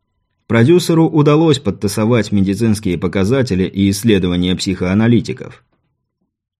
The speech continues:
Словом, для использования спецслужбами Шейранов не годился категорически.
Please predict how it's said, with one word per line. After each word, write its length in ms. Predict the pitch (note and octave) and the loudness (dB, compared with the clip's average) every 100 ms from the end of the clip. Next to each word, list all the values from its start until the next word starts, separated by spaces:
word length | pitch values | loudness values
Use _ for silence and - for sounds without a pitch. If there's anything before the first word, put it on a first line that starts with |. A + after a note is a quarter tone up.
| _ _ _ _ | _ _ _ _
Словом, 600 | - C#3+ D#3+ D#3+ D#3 C3+ - | -4 0 4 4 2 0 -4
для 300 | C3+ C#3+ D3 | 0 4 4
использования 720 | C3+ D#3+ D3+ C3+ C3+ C#3 C3 | 2 2 2 4 2 0 0
спецслужбами 880 | B2+ C#3+ B2 D3 D#3 C3+ B2 A2+ A2 | 0 0 0 0 0 2 2 2 2
Шейранов 640 | A2+ A2+ A#2 C3+ C3 B2 | 0 2 2 0 0 2
не 100 | C3 | 2
годился 500 | A#2+ G2+ F#2+ F2 G#2+ | 4 2 0 -2 -4
категорически. 1000 | G2+ G2 G2+ G2+ G2+ D#2 - - - - | -4 -4 0 0 0 -2 -6 -14 -16 -18